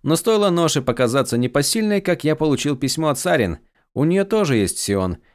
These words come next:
и после объявления помолвки мы часто разговаривали через них. Она вызывала меня по вечерам, и звук ее голоса завораживал и успокаивал. Порой мы говорили часами.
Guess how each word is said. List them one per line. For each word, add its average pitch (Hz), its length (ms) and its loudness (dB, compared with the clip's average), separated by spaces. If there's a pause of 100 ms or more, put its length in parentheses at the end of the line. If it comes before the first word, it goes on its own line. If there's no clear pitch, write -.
(180)
и 117 40 0
после 190 340 -2
объявления 147 540 0
помолвки 180 480 0
мы 160 140 -2
часто 185 340 -4
разговаривали 139 640 2
через 123 320 -2
них. 98 280 -4 (400)
Она 196 220 0
вызывала 101 400 2
меня 107 220 0
по 123 100 0
вечерам, 170 540 2 (200)
и 123 60 -2
звук 220 280 -2
ее 190 160 0
голоса 151 400 0
завораживал 127 680 2
и 123 40 0
успокаивал. 117 720 0 (300)
Порой 131 280 4
мы 170 140 0
говорили 95 440 0
часами. 117 540 -4